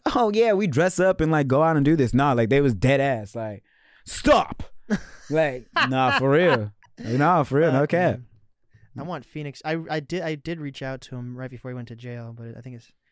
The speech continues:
Speaker 2: I don't think he got my message. That was probably the last thing he was
Speaker 1: Maybe
Speaker 2: worried
Speaker 1: you could
Speaker 2: about.
Speaker 1: do, like, an in-jail, like, interview. Get the media pass
Speaker 2: Yes.
Speaker 1: and everything like that. That needs to happen.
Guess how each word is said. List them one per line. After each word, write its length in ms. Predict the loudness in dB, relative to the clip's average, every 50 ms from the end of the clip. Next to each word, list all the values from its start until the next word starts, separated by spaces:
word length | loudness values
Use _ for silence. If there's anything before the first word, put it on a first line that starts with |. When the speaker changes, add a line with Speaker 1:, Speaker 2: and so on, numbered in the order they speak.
| _ -16
Speaker 2:
I 40 | -16
don't 100 | -14 -14
think 100 | -14 -14
he 60 | -14
got 160 | -14 -14 -14
my 80 | -14 -14
message. 440 | -12 -12 -12 -14 -14 -16 -18 -16 -14
That 80 | -14
was 100 | -12 -12
probably 140 | -10 -10 -10
the 60 | -10
last 240 | -10 -10 -10 -12 -12
thing 120 | -14 -14 -6
he 40 |
was 60 | -2 0
Speaker 1:
Maybe 220 | 0 2 2 4
Speaker 2:
worried 40 | 4
Speaker 1:
you 40 | 4
could 80 | 4 2 4 4
Speaker 2:
about. 40 | 4
Speaker 1:
do, 60 | 4
like, 180 | 4 4 4 2
an 100 | 0 2
in-jail, 720 | 2 2 4 4 4 2 2 2 4 4 4 4 4 2 2
like, 260 | 0 0 -2 -2 -2
interview. 540 | -2 -2 0 0 -2 -2 -2 -2 -2 -2 0
Get 180 | 0 -2 -2 0
the 60 | -2
media 460 | -2 0 0 0 0 0 0 0 0 0
pass 460 | 0 0 2 2 2 0 0 0 0
Speaker 2:
Yes. 400 | 0 0 0 0 -2 -4 -4 -6
Speaker 1:
and 100 | -4 -4
everything 520 | -2 -2 -2 -2 -4 -4 -2 -4 -2 -2 -2
like 180 | -2 -2 -2 -2
that. 280 | -2 -2 -2 -2 -4 -6 -10 -18 -18 -4
That 160 | 0 2 2 4
needs 200 | 4 2 2 2
to 100 | 2 2
happen. 480 | 2 2 0 -2 -4 -6 -8 -8 -10